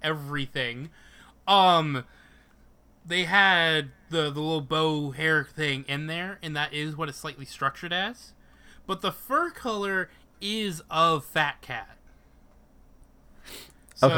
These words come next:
Speaker 1: So
Speaker 2: Wait. Oh, but wait, that reminds me of, oh my god, wait. The cat from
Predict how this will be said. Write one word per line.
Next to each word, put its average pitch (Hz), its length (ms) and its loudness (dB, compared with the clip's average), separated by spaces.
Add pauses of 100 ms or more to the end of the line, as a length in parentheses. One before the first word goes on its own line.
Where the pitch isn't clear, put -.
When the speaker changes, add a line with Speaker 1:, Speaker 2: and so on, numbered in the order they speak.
(120)
Speaker 1:
So 131 180 0
Speaker 2:
Wait. 214 360 12 (220)
Oh, 254 180 12
but 190 260 12
wait, 190 280 12
that 214 120 12
reminds 214 400 12
me 220 300 8 (140)
of, 196 360 12 (120)
oh 233 120 12
my 226 120 12
god, 208 220 12
wait. 175 360 10
The 156 160 6
cat 180 480 6
from 160 640 8